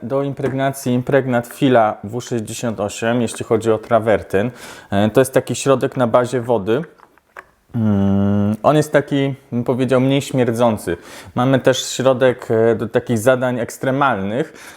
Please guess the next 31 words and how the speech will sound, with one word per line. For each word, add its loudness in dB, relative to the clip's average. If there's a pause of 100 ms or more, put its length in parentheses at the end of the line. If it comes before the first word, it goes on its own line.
(100)
e, 2
Fila 4
Fob, 0
on -4
jest -10
na -4
rozpuszczalniku. -2
Go 4
raczej, 0
e, -2
polecam -2
do 2
takich -10
miejsc 0
jak 0
restauracje, 0 (500)
e, -12 (760)
na 0
przykład, 0
mm, -2 (500)
jakieś 0
obiekty 0
publiczne, -2
gdzie -6
trzeba 2
zaimpregnować 0
materiał 2
dosyć, -8
tak 0
bym -2
powiedział, 2